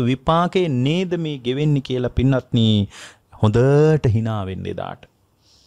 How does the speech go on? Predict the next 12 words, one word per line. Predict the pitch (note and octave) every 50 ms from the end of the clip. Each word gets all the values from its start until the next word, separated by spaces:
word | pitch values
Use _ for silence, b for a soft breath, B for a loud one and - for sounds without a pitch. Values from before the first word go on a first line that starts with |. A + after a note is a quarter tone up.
| b b _ _ _ _ _ -
පරණ | - G#2 G#2 A#2 B2+ C3+
කර්මයේ | - - A#2+ A#2 B2 C#3 C#3+ D3 D3+ D3+
ගෙවනවා | C3 B2+ C3 C#3 D3+ D#3 D#3 D3 C#3+ C#3 C#3 C3 C3 B2+ B2
කියලා | - B2+ B2 A#2+ A#2+ A#2+
හිතාගෙන | A2+ - A2+ A2 A2+ A2+ A#2 A#2 A2
hina | G#2 A2 A2+ A#2 A#2
වෙන්න. | A2 G#2 G#2 G#2 G#2 G#2+
මොකද | G2+ - G#2 G2+ G2+ F#2+ B B B B B B
මේකේ | - G#2+ A2+ A#2+ B2 A#2+ - A#2+
උරුමකාරකම | G#2+ A2+ B2 C#3 D3 D3+ C#3+ C3 - - - A2 G#2+ G#2 G2+ G2 - G2+ G2 F#2+
තියෙන්නේ | F#2 - F#2+ F2+ F2+ F2+ F2+ F2+ F2+ F2+
අපිටමයි. | E2+ - F2+ - F2+ E2+ D#2+ D#2+ E2+